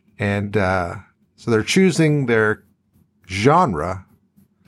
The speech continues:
before they have even a clue what their story is about. And this is very limiting. For example, if you're doing a period piece, you're spending so much time and effort researching everything to make sure it's accurate. You're not focusing on your story.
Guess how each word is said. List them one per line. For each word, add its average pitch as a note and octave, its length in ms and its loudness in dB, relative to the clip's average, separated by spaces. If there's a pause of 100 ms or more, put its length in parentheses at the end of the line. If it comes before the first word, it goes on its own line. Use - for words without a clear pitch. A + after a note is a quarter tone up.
(300)
before A#2 300 0
they A2+ 140 2
have A2+ 260 -2
even G#2 220 -2
a - 40 -8
clue - 360 -2
what F#2+ 160 -8
their G2 100 -10
story F#2 400 -10
is F2 140 -12
about. - 420 -14 (1200)
And C3+ 100 2
this E3+ 160 2
is F3+ 120 -2
very E3+ 240 2
limiting. D3 600 0
For - 160 -4
example, A2 380 2
if A2 100 -2
you're B2 60 -2
doing B2+ 160 2
a - 40 0
period C#3+ 380 0
piece, G2 240 -2
you're G#2+ 80 -6
spending B2 300 -4
so B2+ 160 -2
much A#2 160 -8
time B2 320 0
and A#2+ 160 -2
effort - 340 0
researching A2 600 0
everything G2+ 420 -4
to G2+ 80 -4
make G#2+ 160 -6
sure B2 220 -2
it's G#2+ 120 -4
accurate. A2 640 0 (520)
You're A2+ 160 0
not C3 260 0
focusing A2+ 600 -2
on F#2+ 240 -4
your G2+ 120 -6
story. - 800 -4